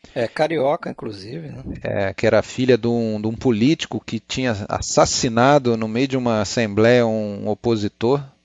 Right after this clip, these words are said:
Speaker 1: Eita ferro. É, o
Speaker 2: É,
Speaker 1: nome dela era Vera Gibson Amado.
Speaker 2: É.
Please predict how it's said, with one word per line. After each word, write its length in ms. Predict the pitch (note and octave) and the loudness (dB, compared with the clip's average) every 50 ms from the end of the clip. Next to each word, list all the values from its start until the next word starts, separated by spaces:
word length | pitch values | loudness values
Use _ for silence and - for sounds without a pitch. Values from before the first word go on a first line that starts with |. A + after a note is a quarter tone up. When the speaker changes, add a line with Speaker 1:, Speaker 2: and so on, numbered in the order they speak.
| _ - - - | _ -20 -18 -14
Speaker 1:
Eita 680 | - - - - C3 - - - B2+ - - - B2+ A2 | -10 -6 -2 0 0 0 0 0 0 -2 -2 -2 -4 -6
ferro. 260 | G2+ G#2+ A2+ B2+ B2 - - - - - - - | -8 -8 -10 -10 -10 -12 -12 -12 -14 -14 -12 -8
É, 100 | G#2 G#2+ | -6 -4
o 60 | A2 | 0
Speaker 2:
É, 160 | G2 F#2+ G2+ | 0 2 2
Speaker 1:
nome 120 | G#2 G#2 G2+ | 2 2 4
dela 220 | D3 D3+ D3+ D#3 | 4 6 6 6
era 260 | D3+ C#3+ C#3 C3 A#2+ | 6 6 4 4 2
Vera 340 | A2 - C#3 D#3 E3 E3+ C#3+ | 0 0 2 2 2 2 2
Gibson 560 | - - C#3 E3 F3 - - - - E3 D#3 | -2 -2 -8 -10 -8 -8 -8 -6 -4 -2 -2
Amado. 720 | D3 B2+ A#2 A#2 A#2 B2 B2+ A#2+ A2 G#2+ A2 G#2 G#2 - - - _ _ - - | -2 -2 -2 -2 0 0 0 0 -2 -4 -8 -8 -8 -8 -8 -8 _ _ -12 -8
Speaker 2:
É. 200 | G#2 G2 F#2 | -6 -6 -6